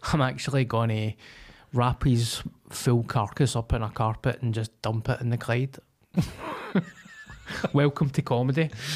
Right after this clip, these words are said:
No, but I can't, I'm looking forward to seeing that cunt in a green room in four months. I'm just gonna be like, "Why did you unfriend me? I'm Red Dragon, mate. I will fuck you. You fuck me.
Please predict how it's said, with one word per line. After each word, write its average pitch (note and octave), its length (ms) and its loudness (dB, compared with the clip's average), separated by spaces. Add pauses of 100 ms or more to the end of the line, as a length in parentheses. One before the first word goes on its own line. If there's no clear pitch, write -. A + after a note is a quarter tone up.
(1120)
No, D#3+ 160 4
but F3+ 140 2
I F3 100 2
can't, F#3 180 2 (100)
I'm F3 220 6
looking G3+ 160 4
forward D3+ 320 2
to C#3 100 0
seeing C3+ 240 4
that D#3 180 4
cunt G3+ 240 2
in G3 100 4
a G3+ 60 4
green G3+ 260 6
room G3 240 6 (180)
in F3+ 140 8
four G3 220 6
months. F#3 500 2 (460)
I'm C#3 220 4
just D3+ 200 2
gonna A2+ 400 0
be A#2 120 0
like, A2 280 0
"Why B2 160 4
did E3+ 200 0
you A#2 80 4
unfriend A2+ 480 2
me? F3 200 0 (1040)
I'm C3+ 180 4
Red C3+ 200 4
Dragon, A#2+ 420 0
mate. - 140 2 (1040)
I C3 80 2
will B2 140 2
fuck - 360 -6
you. D#3 80 2
You C#3+ 160 2
fuck - 340 -2
me. C3+ 200 4